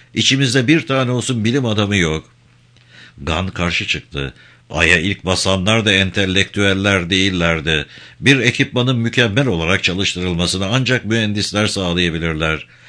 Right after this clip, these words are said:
Sizler Safo birin yeteneklerini gösterdiniz.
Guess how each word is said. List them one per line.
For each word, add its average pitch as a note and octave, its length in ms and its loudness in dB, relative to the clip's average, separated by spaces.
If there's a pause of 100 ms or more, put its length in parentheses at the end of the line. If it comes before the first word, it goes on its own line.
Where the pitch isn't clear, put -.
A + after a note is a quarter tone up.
(260)
Sizler C#3 460 4
Safo C#3+ 400 0
birin G#2+ 180 2
yeteneklerini G2 840 0
gösterdiniz. E2+ 880 -2